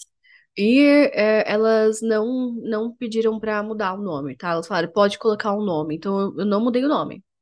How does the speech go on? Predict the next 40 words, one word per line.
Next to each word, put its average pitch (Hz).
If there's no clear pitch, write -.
Elas 175
falaram 185
que -
tá -
tudo 262
bem, 247
então 302
não 277
mudei 294
o 359
nome. 135
Então, 247
se 277
você 269
também 220
né? 196
Quer 214
que 214
eu 190
deixe 196
os 196
nomes 180
originais? 233
Me 311
avisa 320
que -
eu 330
deixo 254
nos 254
nomes 208
originais. 214
E 403
aí, 403
queria 359
comentar 349
com 220
vocês 208
essa 180
história 180
de, 185